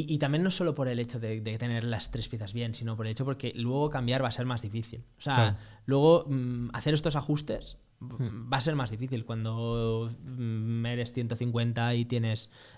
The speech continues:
Speaker 1: em, diez veces más clientes, ¿no?
Speaker 3: Ya.
Speaker 1: Entonces, pues bueno, pero oye, es mi receta y, lo, y, y a la gente que le ha ido bien ha hecho la otra, la de, bueno, a, a todo el mundo, el, ha, ha habido casos de, de bien en los dos lados, ¿no? Pero hay gente que ha ido a tope y le
Speaker 2: Y
Speaker 1: va
Speaker 2: va
Speaker 1: bien
Speaker 2: bien.
Speaker 1: porque aciertan y están en la autopista desde el principio y van avanzando y van avanzando.
Speaker 2: Claro.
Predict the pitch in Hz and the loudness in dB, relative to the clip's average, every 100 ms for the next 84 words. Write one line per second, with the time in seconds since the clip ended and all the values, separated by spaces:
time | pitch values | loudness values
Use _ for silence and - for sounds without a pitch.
0 | - 120 113 113 110 110 113 113 110 131 | -10 -6 -2 0 0 0 0 -2 0 2
1 | 120 117 113 110 - 110 107 104 117 127 | 2 0 0 0 -2 -2 -2 -4 -4 -4
2 | 110 101 - 104 120 104 - - - 139 | -4 -4 -4 -2 0 -2 -6 -8 0 4
3 | 147 110 107 151 160 120 135 180 131 120 | 6 4 2 2 2 0 2 2 2 0
4 | 110 117 107 95 113 98 90 - 113 131 | 0 0 -2 -2 -4 -4 -6 -4 0 2
5 | 123 113 127 127 113 95 113 101 90 90 | 2 2 2 0 0 2 2 -2 -4 -4
6 | 104 104 98 120 - 123 117 120 160 - | -4 -4 -2 2 8 10 10 6 6 6
7 | 123 165 170 170 165 139 135 143 147 160 | 6 6 8 8 6 4 2 4 6 8
8 | 170 170 160 147 135 127 123 127 123 131 | 8 8 6 4 4 2 2 2 2 0
9 | 117 120 107 107 101 98 117 147 117 107 | 0 0 -2 -2 -4 -2 0 2 2 0
10 | 120 120 127 127 127 135 180 - - - | 0 0 0 0 2 4 2 0 -16 -20
11 | - - 131 117 117 170 165 135 117 104 | -14 -2 2 4 6 8 8 6 2 0
12 | 131 143 143 214 302 - 127 117 131 135 | 2 4 4 2 0 -2 -2 0 0 2
13 | 147 143 139 131 131 127 131 135 180 240 | 2 2 0 -2 -2 -2 0 0 -2 -2
14 | 247 139 127 131 127 156 170 143 120 110 | -2 0 0 0 0 0 0 0 0 -2
15 | 143 127 104 | 0 2 2